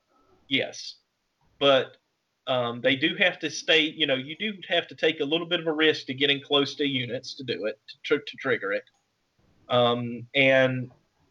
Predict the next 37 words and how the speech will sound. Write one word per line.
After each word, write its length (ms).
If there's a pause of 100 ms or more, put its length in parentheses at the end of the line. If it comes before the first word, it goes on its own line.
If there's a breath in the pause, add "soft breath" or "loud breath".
(120)
you, 220
you 300
are 340
missing 360
out 120
on 140
OBSEC, 580 (220)
which 340 (840)
scat 360
bikes 300
are 100 (300)
devastating, 640
but 200
one 140
of 80
the 80
mo-, 220
nastier 560
things 320
that 100
makes 260
them 280 (100)
as 220 (180)
nasty 340
as 80
they 120
are 220
is 120
the 80
fact 320
that 180
they 240
have 200
OBSEC 500
and 80
they're 100
so 160